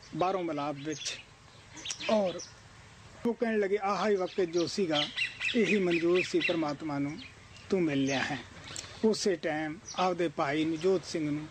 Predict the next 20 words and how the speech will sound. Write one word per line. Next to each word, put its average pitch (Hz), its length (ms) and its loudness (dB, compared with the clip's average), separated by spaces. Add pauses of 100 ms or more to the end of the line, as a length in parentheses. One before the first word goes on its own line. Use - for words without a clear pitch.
(100)
ਤਾਰ 170 280 2
ਪਾਈ 151 400 -4 (680)
ਕਿ 156 240 2 (920)
ਦੂਸਰੀ 180 360 4
ਤਾਰ 160 280 0
ਦਾ 160 120 -2
ਇੰਤਜ਼ਾਰ 156 500 -2
ਕਰਿਓ, 151 420 -6
ਮੈਨੂੰ 180 280 2
ਪੂਰਾ 165 320 2
ਗੁਰੂ 156 240 0
ਮਿਲ 143 220 0
ਗਿਆ 156 260 2
ਹੈ 143 280 -6 (480)
ਔਰ 151 260 2 (1040)
ਮੈਂ 165 220 2
ਤੁਹਾਨੂੰ 175 320 -2
ਫਿਰ 175 220 2
ਪਤਾ 156 300 0
ਦੇਵਾਂਗਾ। 147 520 -2